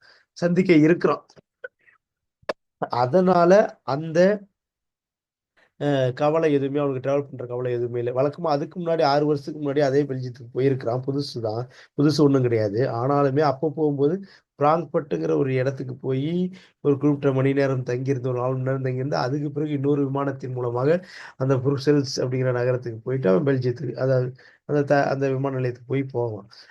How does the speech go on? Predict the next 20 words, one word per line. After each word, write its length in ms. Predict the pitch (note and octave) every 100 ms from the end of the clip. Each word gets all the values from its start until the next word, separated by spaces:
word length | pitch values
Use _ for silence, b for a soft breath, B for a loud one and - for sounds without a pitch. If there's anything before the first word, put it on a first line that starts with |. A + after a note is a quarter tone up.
| _
ஆனா 140 | D#3+
இந்த 220 | E3+ D#3
டைம் 280 | D3 E3 E3+
ஒரே 540 | C#3+ D3 E3+ F3+ E3+ - -
த்ரூ, 300 | F#3+ F#3 E3+
அ, 600 | D3 C#3 C3 C3 C#3 A#2+ _ _ _ _ _ C3+
அ, 300 | C3 B2 G#2+ _ -
ஃப்ளைட்டு. 500 | C3 B2+ C3+ E3+ G3+ B B _
அதனால 240 | D3+ E3+
அதுல 200 | D3+ C#3+
போறான். 360 | - D3 D3 D3+
அவனுக்கு 280 | D3+ C#3+ C3+
அந்த 120 | B2+
அலுப்பு 280 | C3+ C#3 C#3+
தெரியல. 340 | C3 B2+ B2+
ஆனாலும் 340 | D3 D3 D#3+
போகும்போது 560 | C3+ D3 D3+ C#3+ D3+ D#3
தமிழ், 400 | D3+ C3+ D3 D3
தெ-, 220 | D3 C3+ C3 B B -
இந்தி, 680 | C3+ C#3 D3+ D3 D#3 D#3